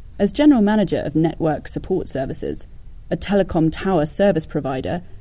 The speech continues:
owned by a U K private equity fund, he has grappled with the impact of South Sudan's civil war on business ever since.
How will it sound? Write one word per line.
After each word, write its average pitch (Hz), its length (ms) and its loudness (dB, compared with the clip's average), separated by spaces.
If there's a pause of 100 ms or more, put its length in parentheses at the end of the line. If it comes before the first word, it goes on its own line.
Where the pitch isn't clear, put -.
(200)
owned 180 280 4
by 156 140 2
a 156 80 2
U 160 220 0
K 165 160 -2
private 156 280 -2
equity 151 300 0
fund, - 380 -4 (420)
he 294 120 6
has 254 180 0
grappled - 560 -4
with 165 140 -2
the 165 120 -2
impact 220 540 0
of - 180 -4
South - 360 -4
Sudan's 165 520 0
civil 160 280 0
war 160 280 0
on 151 120 0
business 165 500 -2 (220)
ever 170 160 2
since. - 440 -2